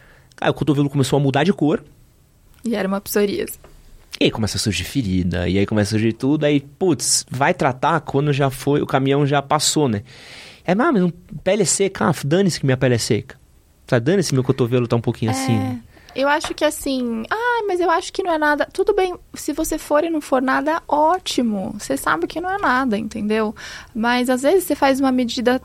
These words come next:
Speaker 2: tão simples de, de, às vezes uma, uma mudança de estilo de vida, assim, muito básica, o,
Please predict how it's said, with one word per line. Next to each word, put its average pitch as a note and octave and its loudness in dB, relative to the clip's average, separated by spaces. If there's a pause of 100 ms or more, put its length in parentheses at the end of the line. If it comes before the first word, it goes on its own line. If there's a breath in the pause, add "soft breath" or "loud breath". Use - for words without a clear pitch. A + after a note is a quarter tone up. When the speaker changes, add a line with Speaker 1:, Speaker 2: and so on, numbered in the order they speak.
(140)
Speaker 2:
tão F#4+ 2
simples B3 0 (180)
de, - -12
de, G3 -4
às A3+ 4
vezes F4 4
uma, F#4 4
uma A#3+ 0
mudança A3+ -2
de C4+ -2
estilo B3+ 0
de A3+ 0
vida, G#3+ 0
assim, A3 -2
muito A3 -2
básica, F#3 0
o, E3 -6